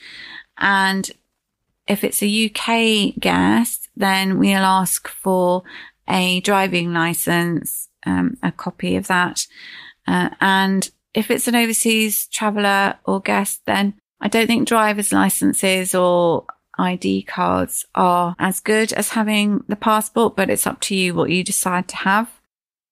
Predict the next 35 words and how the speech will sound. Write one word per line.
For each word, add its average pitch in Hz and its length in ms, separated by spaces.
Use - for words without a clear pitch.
So 196 280
we 196 380
request 202 480
I 190 180
D, 180 380
and 220 320
at - 160
the 214 60
moment 226 640
through 233 280
to - 100
Keat, 180 720
you - 500
can 190 840
get - 440
a 196 80
digital 196 760
set - 280
of 190 80
your 196 120
terms 190 340
and 185 140
conditions 185 540
sent 185 420
out, 180 260
and 196 160
the 196 80
guest 190 420
signs 185 460
these, 165 300
and 185 140
you've 196 160
already 180 320
countersigned 165 840
them 165 280